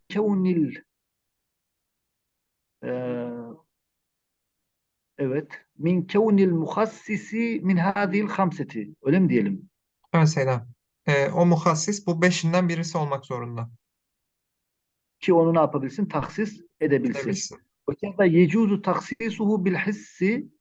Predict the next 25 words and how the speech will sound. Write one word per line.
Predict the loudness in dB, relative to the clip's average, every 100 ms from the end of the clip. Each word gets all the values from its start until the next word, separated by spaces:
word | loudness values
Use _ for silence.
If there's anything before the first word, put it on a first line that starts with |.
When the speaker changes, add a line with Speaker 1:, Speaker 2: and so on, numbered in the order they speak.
| _
Speaker 1:
والعقل | 0 2 2 2 -2 -4 -6 -6 -6 -6 0
والعرف | 0 2 -2 -2 -12 -12 -8
أيضًا. | -6 -6 -4 -4 -6 -14 _
Yine, | -6 -4 -4 -10 _ _ _ _ _ _
e, | -10
hisle, | -8 -10 -8 -4 -4
akılla, | -6 -8 -2 -2 0
örfle | -2 -4 -4
de | -4
ne | -4
yapılabilir? | -6 -8 -10 -8
Taksis | -6 -6 -6
edilebilir. | -6 0 0 0 -2 0
لأنه | 0 2 2 0 0
من | -2 -2 -2 -4 -6 _ _ _ _ -20 -6
جنس | -2 -2 -2
غي-، | -2 0 0 0 -8
من | -2 -2 0 -2
غير | 0 0 0 0 -4
جنس | -6 -6
الكلام. | -10 -8 -4 -4 -4
Çünkü | -10 -12 -6
kelam | 0 0 0
cinsinden | -8 -16 -8 -4 -4 -2
değil. | 2 4 4 0